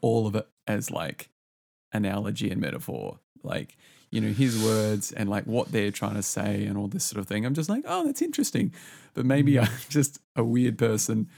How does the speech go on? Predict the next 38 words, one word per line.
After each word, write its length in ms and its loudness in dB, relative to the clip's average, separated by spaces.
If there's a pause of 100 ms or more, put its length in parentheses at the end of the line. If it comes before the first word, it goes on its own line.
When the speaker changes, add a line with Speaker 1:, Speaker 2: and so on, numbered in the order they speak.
(220)
Speaker 1:
who 160 2
is 260 0
able 260 0
to 80 -2
distance 460 -4
myself 400 -2
from 160 -2
the 60 2
material 800 2
Speaker 2:
<laughs> 60 -2
Speaker 1:
and 240 0
kind 200 0
of 100 -4
take 300 -2
it 80 -8
a 40 -6
little 240 -6
too 180 -4
lightly. 560 -8
So, 200 -8 (720)
but, 180 4
Speaker 2:
S- 360 -4 (180)
Speaker 1:
yeah. 300 2 (840)
Speaker 2:
So 760 4
what 180 6
would 200 6
you 80 4
say 280 4
is 180 4
your 160 6
favorite 920 2
record 400 -4
by 200 -2
them 180 -6
and 180 -6
why? 540 -10 (1300)
Speaker 1:
I 60 0
mean, 300 4